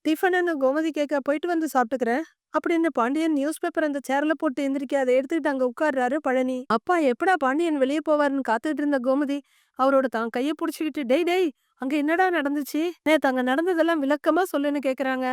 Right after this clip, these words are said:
"அதானே பார்த்தேன், என்னடா இன்னும் எதுவுமே கேட்கவே இல்லையேன்னு" அப்படின்னு பழனி சொல்ல, அவரோட கன்னத்துல ஒரு சின்னதா கிள்ளு கிள்ளிட்டு, "சொல்லுடா" அப்படின்னு தவாங்கொட்டையில கையை கொடுத்துட்டு கதை கேட்கிற ஆர்வத்துல உட்கார்ந்துருக்காங்க கோமதி. "ஆ, ஆரம்பிக்கலாமா?" அப்படிங்கிற பழனி. "போனேனா?" அப்படின்னு ஆரம்பிச்சு அங்க நடந்ததெல்லாம் சொல்லிட்டு இருக்காரு.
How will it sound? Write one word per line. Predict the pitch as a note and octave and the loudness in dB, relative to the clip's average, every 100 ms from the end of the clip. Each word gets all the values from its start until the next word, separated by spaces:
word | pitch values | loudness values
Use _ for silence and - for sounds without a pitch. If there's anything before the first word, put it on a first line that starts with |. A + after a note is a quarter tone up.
| C4 | -2
"அதானே | A3+ A3+ A#3 C#4 G#4+ | -2 0 0 2 2
பார்த்தேன், | F#4+ E4 D#4+ C#4+ | 2 0 0 -2
என்னடா | B3+ E4+ F4+ | -2 0 2
இன்னும் | D4 D4 D4 | 0 -2 0
எதுவுமே | A#3+ D4+ E4 F4 | 0 0 -2 -2
கேட்கவே | C#4+ C#4+ D4+ D4+ | -2 -2 -2 -2
இல்லையேன்னு" | C#4 C4+ B3 A3+ | 0 0 0 -2
அப்படின்னு | G3 D4+ D4 | -2 0 0
பழனி | C4 A#3+ C#4+ E4+ | 0 0 0 -2
சொல்ல, | E4 D4+ C#4 C4+ | -2 0 0 0
அவரோட | A#3+ B3+ B3+ A#3 | 0 2 0 0
கன்னத்துல | A#3+ D#4+ F4+ F4 | -2 -2 -2 -2
ஒரு | D4+ | -2
சின்னதா | - C#4 D#4 D4+ | -4 -4 0 0
கிள்ளு | B3+ C4+ | -2 -4
கிள்ளிட்டு, | D#4+ D4 C4+ C#4 | -4 -4 -4 -4
"சொல்லுடா" | - B3+ D#4 F#4+ D#4 A#3+ A#3 - _ | 2 2 4 4 4 4 0 -10 _
அப்படின்னு | - E4+ E4 D#4 C#4+ | 0 0 0 -2 0
தவாங்கொட்டையில | A#3+ C#4 E4+ E4 D#4+ D4 | 2 2 0 -2 -2 -2
கையை | A#3+ C#4 | 0 0
கொடுத்துட்டு | D4+ D4+ D4 D4 | -2 -4 -4 -4
கதை | C#4+ A#3 B3+ | -2 -2 0
கேட்கிற | D#4 D4 C#4+ | 0 0 2
ஆர்வத்துல | A#3+ D4+ D#4 D4+ C#4+ | 2 2 -2 0 -2
உட்கார்ந்துருக்காங்க | A#3 D4 C#4+ B3+ B3 C4+ | 0 -2 -2 -4 -4 -2
கோமதி. | C4 C4 B3 B3+ | -2 -2 -2 -4
"ஆ, | C4+ D#4 E4 | 0 2 2
ஆரம்பிக்கலாமா?" | C4 D#4+ E4 D#4+ D#4 D4+ E4+ G4 C#4+ | 2 0 0 -2 -2 0 2 2 0
அப்படிங்கிற | G#3 - E4 D#4 D4 | -4 -6 -2 0 0
பழனி. | C4 C4 D4+ D4+ C#4+ | 0 0 0 -2 -2
"போனேனா?" | C#4+ D#4 E4+ C#4+ D4 F4+ D#4+ G#3 F3 _ | 2 2 2 0 0 0 -2 -6 -12 _
அப்படின்னு | D4+ D4+ E4 D#4 | -4 0 0 2
ஆரம்பிச்சு | C4 D4 D#4+ D#4+ - | 2 0 0 -2 -2
அங்க | C#4+ C4+ | -2 -2
நடந்ததெல்லாம் | A#3+ A3+ C#4+ F4 D#4+ D#4+ - | -4 -4 -2 0 0 -2 -2
சொல்லிட்டு | C4+ D#4 D#4 | -2 -2 -2
இருக்காரு. | D#4 D4 C#4+ | 0 0 2